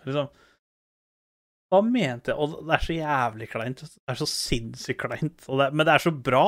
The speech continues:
Det er kleint på en, det er ikke sånn kleint at du sitter liksom bare, "Åh",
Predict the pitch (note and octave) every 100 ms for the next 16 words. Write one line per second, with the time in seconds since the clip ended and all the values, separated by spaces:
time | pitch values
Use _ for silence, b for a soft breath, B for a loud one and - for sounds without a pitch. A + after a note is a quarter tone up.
0 | F#3+ D#3+ - B2 A2+ B2 B2+ - C#3+ C#3+
1 | C#3 C#3+ _ _ _ _ _ C#3 C3+ E3+
2 | E3 C#3 B2 A#2 C3 C#3+ C3 C3 - C3
3 | C3 B2+ B2 A#2+ A2+ A2 G#2+ G2+ G2+